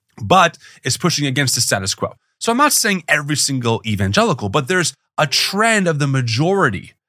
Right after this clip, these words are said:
of the majority of evangelicals always tending to be on the wrong side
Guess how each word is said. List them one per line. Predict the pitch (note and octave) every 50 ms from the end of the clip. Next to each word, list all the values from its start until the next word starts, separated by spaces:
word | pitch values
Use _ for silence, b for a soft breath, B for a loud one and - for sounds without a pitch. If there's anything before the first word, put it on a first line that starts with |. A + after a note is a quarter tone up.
| _ _ _ _ _ -
of | - C#3 C#3
the | C#3+ D3
majority | D3 C#3+ C3+ A#2+ G#2+ D3 F3 F#3+ F#3+ F#3+ E3 C#3 A#2 G2
of | - A#2 A2
evangelicals | A2+ B2 B2 A2+ A#2+ A2+ G#2+ A2+ G#2+ G#2+ G#2+ G2+ - G#2 G2+ F#2+ - - _ _ _ _ -
always | E3+ G3+ A#3 B3+ C4 B3+ B3+ B3 G#3+ - - - -
tending | - - F#3+ F#3+ F#3
to | F3+
be | D#3+ D#3+
on | E3+ D#3 C#3+
the | B2 G#2+
wrong | G#2+ B2 C3 C#3+ C#3+ D3 D3
side | A#2+ - - - A2+ A2 A2+ A2 A2 G#2+